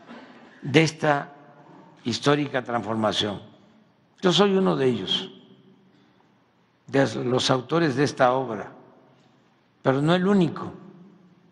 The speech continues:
A mí me tocó encabezar esta lucha, pero fui apoyado por hombres y mujeres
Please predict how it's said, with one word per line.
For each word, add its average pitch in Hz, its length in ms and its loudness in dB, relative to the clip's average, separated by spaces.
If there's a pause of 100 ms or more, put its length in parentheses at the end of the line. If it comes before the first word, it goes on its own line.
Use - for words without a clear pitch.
(220)
A 117 80 -4
mí 143 140 2
me 165 100 6
tocó 143 400 0
encabezar 131 580 -2
esta 117 280 -4
lucha, 120 420 -4 (1500)
pero 113 180 -4
fui 123 220 0
apoyado 131 560 0
por 117 180 -2
hombres 147 400 0
y 120 60 -6
mujeres 127 640 0